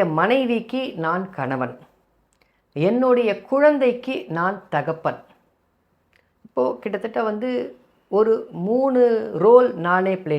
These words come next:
பண்றேன், ப்ளே பண்றேன். அதே மாதிரி என்னுடைய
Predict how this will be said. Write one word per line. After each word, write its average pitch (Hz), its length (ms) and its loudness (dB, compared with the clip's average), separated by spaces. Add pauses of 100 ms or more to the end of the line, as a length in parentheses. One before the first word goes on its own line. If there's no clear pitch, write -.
பண்றேன், 110 400 -12 (100)
ப்ளே 190 220 2
பண்றேன். 139 380 -6 (720)
அதே 220 340 2
மாதிரி 196 380 0 (200)
என்னுடைய 214 540 0